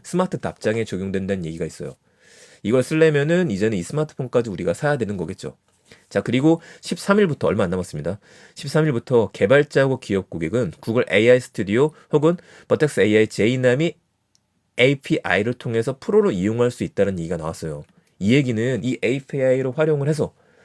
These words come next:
다른 앱들을 개발할 수 있다는 얘기가 됩니다. 어, 이미 국내에서도 조코딩부터 시작해서 굉장히 유명한 분들께서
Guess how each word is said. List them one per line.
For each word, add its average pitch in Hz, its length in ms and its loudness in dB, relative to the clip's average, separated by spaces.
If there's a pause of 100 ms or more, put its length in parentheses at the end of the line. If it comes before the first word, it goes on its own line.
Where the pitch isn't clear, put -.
(140)
다른 151 300 4
앱들을 123 380 0
개발할 113 400 0
수 - 100 -8
있다는 98 320 -2
얘기가 85 300 -6
됩니다. 90 440 -8 (640)
어, 104 140 4
이미 156 280 4
국내에서도 131 520 0
조코딩부터 131 540 -4
시작해서 117 340 -2
굉장히 104 440 -2
유명한 101 320 -4
분들께서 85 600 -6